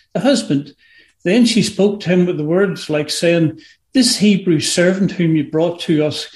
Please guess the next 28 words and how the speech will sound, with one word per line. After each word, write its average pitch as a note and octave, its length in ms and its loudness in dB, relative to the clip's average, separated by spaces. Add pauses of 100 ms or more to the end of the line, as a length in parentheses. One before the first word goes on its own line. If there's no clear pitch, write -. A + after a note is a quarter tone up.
(200)
came A#3 260 4
in G3+ 160 4
to - 120 -4
me F3 260 2
to F3 100 -4
mock D#3+ 320 0
me." D3 300 -2 (400)
So F3+ 300 0
it F3 80 -2
happened, G#3 440 0
as D#3+ 200 0
I D#3 100 0
lifted F#3+ 380 -2
my D#3 180 0
voice D#3 400 -2
and D3+ 100 -2
cried G3 360 2
out, D#3+ 220 2 (640)
that E3 160 0
he E3+ 120 0
left A3 320 2
his D#3 120 0
garment E3 380 0
with F3 240 -4
me F3+ 140 2
and D#3 140 0
fled E3 360 0
outside. C3+ 640 -4